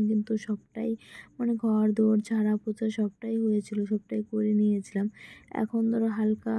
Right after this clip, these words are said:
হালকা পাতলা আর কি ঝাড়লেই হবে, কারণ বাড়ির সামনে যেহেতু মেলা, পুজো, সবাই বাড়িঘর ঝাড়বে, না ঝাড়লেও আর নয়। তো ওই জন্য কিন্তু হালকা পাতলা করে একটু ঝেড়ে নেব, ওই জন্য তাড়াতাড়ি করে আর কি রান্না টান্না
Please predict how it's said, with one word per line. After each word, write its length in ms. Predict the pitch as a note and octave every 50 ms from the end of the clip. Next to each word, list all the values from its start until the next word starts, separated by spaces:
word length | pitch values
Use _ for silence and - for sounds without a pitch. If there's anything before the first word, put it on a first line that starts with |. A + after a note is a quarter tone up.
| A3+ B3
হালকা 280 | B3 B3 C4+ C4 B3 -
পাতলা 260 | B3+ C4 B3 - C4+ C4+
আর 80 | C4 B3+
কি 100 | - C4+
ঝাড়লেই 500 | B3 - - A3 G#3+ G#3 G#3+ G#3+ A3 A3+
হবে, 280 | A#3 A3+ G#3+ G3+ G3+ G#3+ G#3+
কারণ 280 | G#3+ G#3+ G#3 G#3 G#3+ G#3+ G#3+ G#3+ G#3+
বাড়ির 260 | G#3 G#3 G#3 G#3+ -
সামনে 280 | - - G#3+ G#3+ G#3 G#3+
যেহেতু 220 | G#3+ A3 G#3+ - G#3+
মেলা, 320 | G#3 G#3 G3+ G3 G3+ G3+ G3+ G3+
পুজো, 320 | G3 - G#3+ G3 - G#3+ G#3
সবাই 340 | G3+ - G#3+ G#3 G3+ G#3 G#3 G3+
বাড়িঘর 420 | G3+ G3+ G3+ G#3 G#3 G#3 G#3+ G#3+ G#3
ঝাড়বে, 420 | - - G#3+ G3+ G3 G3+ G3+ G#3 G#3+ - - - - - - - - _ A3
না 140 | G#3+ G#3+ G#3 G#3+
ঝাড়লেও 440 | G#3+ G#3 A3 G#3+ G#3+ G#3+ G#3+ G#3+ A3 A3
আর 140 | G#3+ G#3+ G#3 G#3 G3+
নয়। 260 | G#3 G3+ G3+ G3 G#3 A#3 - _ _ _ - - - - - - - -
তো 120 | - - A3+ A3+ A3+ A3+ A#3 - -
ওই 120 | - A3
জন্য 240 | G3+ G#3+ A3 G#3+ G#3+ G#3+ G#3+
কিন্তু 260 | A3+ A3 A3 G#3+ - C#4
হালকা 360 | C4+ A#3+ A#3 A3 G#3+ G#3+ - A3
পাতলা 260 | G#3+ G#3+ G#3+ A3 A3
করে 140 | A3 A3 A3
একটু 180 | G#3+ G#3+ - A#3
ঝেড়ে 300 | G#3+ - A3+ A3 G#3+ G#3+ G#3+
নেব, 140 | G#3+ A3 A3 A#3 -
ওই 100 | - A3 G#3+
জন্য 200 | G#3 G#3+ G#3+ G#3+ A3
তাড়াতাড়ি 420 | G#3+ - G#3 G#3 G#3 G3 - - G#3+
করে 140 | A3 G#3+ G#3+
আর 120 | G#3+ G#3+
কি 100 | G3 A#3
রান্না 340 | A3+ A3 G#3+ G#3 G#3 G#3 G#3+ G#3
টান্না 320 | G#3+ A3 G#3 G#3+ A3+ C#4